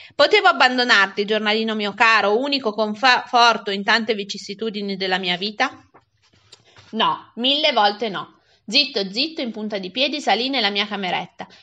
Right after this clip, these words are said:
mi misi il cappello, presi la mia borsa e ritornai giù, pronto a lasciar la casa di mia sorella per sempre, ma non feci in tempo. Proprio nel momento in cui ero per varcar la soglia di casa, Luisa mi agguantò per le spalle esclamando: "Dove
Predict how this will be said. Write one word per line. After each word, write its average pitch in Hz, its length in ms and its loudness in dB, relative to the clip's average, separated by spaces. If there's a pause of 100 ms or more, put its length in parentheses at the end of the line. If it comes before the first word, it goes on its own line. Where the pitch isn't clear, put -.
(120)
mi 220 100 -4
misi 233 280 -2
il 180 60 -8
cappello, 196 600 0
presi 254 320 0
la 175 100 -6
mia 175 140 -6
borsa 247 380 -2
e - 20 0
ritornai 233 460 -4
giù, 165 180 -12
pronto 311 380 2
a - 20 4
lasciar 311 280 0
la 226 120 0
casa 180 240 -6
di 185 100 -8
mia 202 140 -8
sorella 180 400 0
per 220 160 -8
sempre, - 600 -16
ma 240 100 -6
non 269 120 -6
feci 165 280 -10
in 196 120 -12
tempo. 170 440 -18 (340)
Proprio 247 380 4
nel 190 120 -4
momento 208 420 -4
in 175 100 -8
cui 208 120 -4
ero 220 160 0
per 196 220 -6
varcar 214 400 -2
la 185 160 -6
soglia 226 280 -2
di 254 100 -8
casa, 294 340 2
Luisa 285 380 0
mi 294 80 -2
agguantò 226 420 0
per 262 140 -2
le 262 100 -4
spalle 226 320 0
esclamando: 220 480 0
"Dove 349 200 6